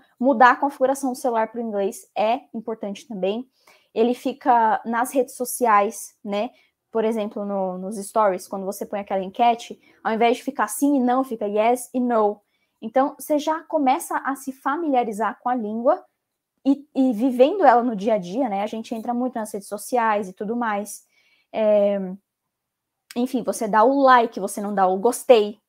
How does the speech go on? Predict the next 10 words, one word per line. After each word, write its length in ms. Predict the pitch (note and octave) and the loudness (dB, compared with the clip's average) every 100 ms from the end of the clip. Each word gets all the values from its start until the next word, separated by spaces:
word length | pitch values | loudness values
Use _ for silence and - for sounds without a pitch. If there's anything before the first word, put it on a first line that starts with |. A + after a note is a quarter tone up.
| - | -16
entendeu? 460 | C#4 G#3 G#3+ A3+ A#3+ | -10 -6 0 0 0
Você 420 | C4 - A3 - _ | -4 -2 -2 -4 _
share, 560 | - - B3 A3+ B3 | -6 6 6 6 2
você 220 | C4+ G#3 G#3 | -8 -8 -6
não 160 | G3 | -8
compartilha, 640 | G3 G3+ G3 G3+ - A#3+ F#3 | -6 -4 -2 -2 -4 -4 -4
você 320 | - G3+ - | -8 -12 -10
dá 140 | G3+ | -6
um 160 | G3 A3+ | -6 -6
share, 460 | - - A#3+ G#3 | -6 2 4 2